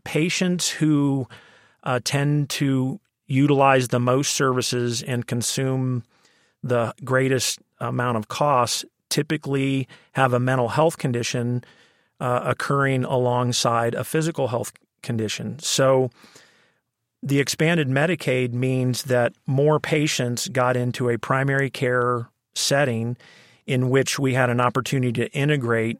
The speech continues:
physical health needs and behavioral health needs. For example, at Pueblo Community Health Center, if a patient comes in today to see the doctor for, uh, pain, or maybe they're there just for a routine checkup on their diabetes,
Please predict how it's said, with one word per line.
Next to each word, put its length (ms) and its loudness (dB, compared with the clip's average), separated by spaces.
physical 920 0
health 300 0
needs 480 -4
and 140 0
behavioral 440 2
health 240 0
needs. 260 -6
For 200 0
example, 420 0
at 80 2
Pueblo 240 0
Community 340 -2
Health 200 0
Center, 340 -2
if 140 -2
a 80 2
patient 400 2
comes 260 2
in 160 4
today 460 0
to 80 -4
see 200 0
the 120 0
doctor 420 2
for, 520 0
uh, 220 0
pain, 480 2
or 400 0
maybe 260 2
they're 160 4
there 260 2
just 200 -2
for 160 -2
a 40 -2
routine 600 -2
checkup 460 2
on 140 -2
their 140 -2
diabetes, 760 -2